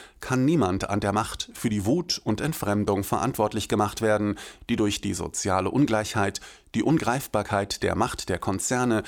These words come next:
die legalisierte Bestechung, die unseren politischen Prozess bestimmt,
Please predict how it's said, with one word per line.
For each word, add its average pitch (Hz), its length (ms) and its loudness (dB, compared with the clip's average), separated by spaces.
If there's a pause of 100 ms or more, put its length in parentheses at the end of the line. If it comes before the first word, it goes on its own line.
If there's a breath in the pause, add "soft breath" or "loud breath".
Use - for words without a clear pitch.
(340 loud breath)
die 117 100 2
legalisierte 110 800 0
Bestechung, 107 640 0 (240 loud breath)
die - 60 2
unseren 92 400 0
politischen 101 560 -2
Prozess - 500 -4
bestimmt, 110 400 0